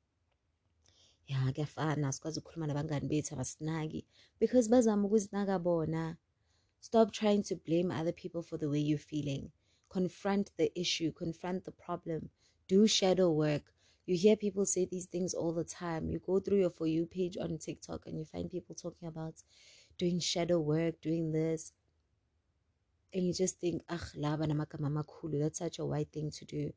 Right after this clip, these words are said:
But you're not realizing that you're not helping yourself in that moment. You find yourself traumatized from things that you've gone through,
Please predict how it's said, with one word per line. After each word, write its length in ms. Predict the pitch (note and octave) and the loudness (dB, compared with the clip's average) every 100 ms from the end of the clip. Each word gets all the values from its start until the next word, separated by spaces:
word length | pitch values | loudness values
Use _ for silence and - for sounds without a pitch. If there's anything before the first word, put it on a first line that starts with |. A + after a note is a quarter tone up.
| _ _ _ _ _ - | _ _ _ _ _ 0
But 220 | G#3 - | 2 4
you're 100 | G3 | 4
not 200 | G#3+ G#3 | 4 2
realizing 640 | F3+ F#3 F#3 E3 E3 E3+ | 2 2 2 0 -2 -2
that 220 | D#3+ D#3+ | -2 -2
you're 120 | E3+ D#3+ | -4 -4
not 160 | F3+ | -4
helping 380 | F3+ F3 E3+ F3 | -4 -6 -6 -6
yourself 400 | D#3 D3+ D#3 D#3 - _ - | -4 -4 -6 -10 -12 _ -6
in 140 | E3+ | -4
that 160 | D3 D3+ | -2 -4
moment. 520 | C#3+ D#3 D3 B2+ - _ _ _ _ _ _ _ _ _ _ _ _ _ _ _ _ _ _ _ _ | -4 -2 -4 -6 -10 _ _ _ _ _ _ _ _ _ _ _ _ _ _ _ _ _ _ _ _
You 140 | G#3 F3+ | -8 -4
find 300 | G#3 G3+ G3 | 0 2 2
yourself 460 | F3 F3 E3+ E3 | 0 0 -2 -2
traumatized 760 | - - F#3 F3 - E3+ D#3+ D#3+ | -8 -4 -2 -2 -6 -6 -6 -6
from 240 | - D#3+ | -8 -6
things 260 | C#3 F3 D#3 | -4 -4 -2
that 220 | D3+ - | -6 -6
you've 200 | D3+ D3+ | -14 -10
gone 280 | D3 D#3 D#3+ | -6 -4 -4
through, 300 | D3+ D#3 | -4 -4